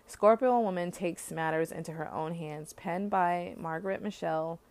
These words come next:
or Mar-, Margaret Mitchell and played on film by Vivien Leigh, both Scorpios.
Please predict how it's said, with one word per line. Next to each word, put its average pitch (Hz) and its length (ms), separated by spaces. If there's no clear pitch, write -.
or 160 120
Mar-, 175 380
Margaret 180 340
Mitchell 170 440
and 156 160
played 175 240
on 170 160
film 160 200
by 160 120
Vivien 165 440
Leigh, 156 240
both 160 400
Scorpios. 190 680